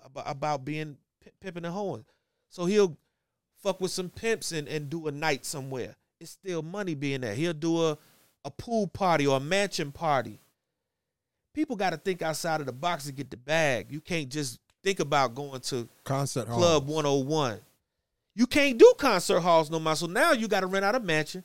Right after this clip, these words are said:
Speaker 2: Right.
Speaker 1: and start charging niggas four and five hundred dollars to come in, bring some strippers in,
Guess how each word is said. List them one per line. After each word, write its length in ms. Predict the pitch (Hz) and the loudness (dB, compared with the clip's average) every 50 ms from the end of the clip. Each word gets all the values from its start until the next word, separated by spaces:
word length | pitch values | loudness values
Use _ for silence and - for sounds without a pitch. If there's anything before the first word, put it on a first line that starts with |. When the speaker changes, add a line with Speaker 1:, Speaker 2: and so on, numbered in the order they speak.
| - 101 | -10 -6
Speaker 2:
Right. 200 | 110 110 110 - | -4 -4 -2 -2
Speaker 1:
and 80 | 160 156 | -4 -4
start 320 | - - 175 170 165 160 - | 0 4 4 4 4 4 2
charging 420 | - 196 185 185 180 175 175 170 | 2 4 4 4 2 0 -2 -2
niggas 300 | 180 175 175 175 - - - _ _ _ | -2 -2 -2 -2 -4 -8 -16 _ _ _
four 200 | - 190 170 190 | -2 2 2 2
and 80 | 202 190 | 2 0
five 260 | - 185 185 185 185 | 0 2 2 4 4
hundred 200 | 185 196 190 185 | 2 0 0 2
dollars 240 | 180 180 185 196 180 | 2 2 2 2 0
to 60 | 196 190 | -6 -8
come 240 | - 214 208 190 | -6 -6 -4 -2
in, 240 | 165 147 151 160 151 | -2 0 0 -2 -2
bring 140 | 151 170 190 | -2 -4 -4
some 140 | - 190 180 | -4 -8 -10
strippers 440 | - - - 233 226 202 180 151 139 | -10 0 0 0 2 2 -2 -4 -4
in, 280 | 151 151 151 165 175 | -4 -4 -4 -6 -8